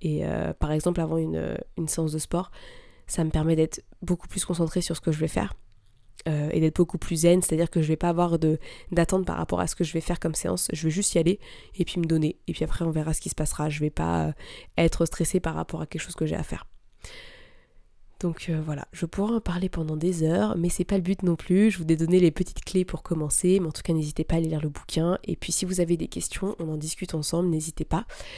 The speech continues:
Et puis, euh, moi je vous dis, euh, bah, à la semaine prochaine, hein, pour un nouvel épisode. On se retrouve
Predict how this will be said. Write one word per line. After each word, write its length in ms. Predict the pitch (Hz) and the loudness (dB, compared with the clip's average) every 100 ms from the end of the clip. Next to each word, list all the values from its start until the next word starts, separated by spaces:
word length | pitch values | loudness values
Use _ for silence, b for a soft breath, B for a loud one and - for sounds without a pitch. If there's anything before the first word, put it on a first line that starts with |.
| B B B 196 | B B B 0
Et 100 | 175 | 0
puis, 320 | - 196 190 | 0 4 6
euh, 220 | 165 160 | 6 2
moi 240 | 165 175 | 0 0
je 80 | 170 | 0
vous 100 | 170 | -4
dis, 280 | 160 165 - | -6 -6 -2
euh, 180 | 185 - - - | -2 -2 -6 -6
bah, 100 | - | -6
à 80 | - | -4
la 120 | 165 | -4
semaine 180 | - 175 | -4 -8
prochaine, 340 | - 156 - | -4 -2 -2
hein, 140 | 262 233 | -4 -6
pour 160 | - 170 | -4 -2
un 60 | |
nouvel 240 | 160 156 165 | 0 0 -2
épisode. 480 | 165 - 170 196 190 | -4 0 2 2 0
On 40 | |
se 100 | 156 | -2
retrouve 480 | - - - 202 | -2 -4 -2 -2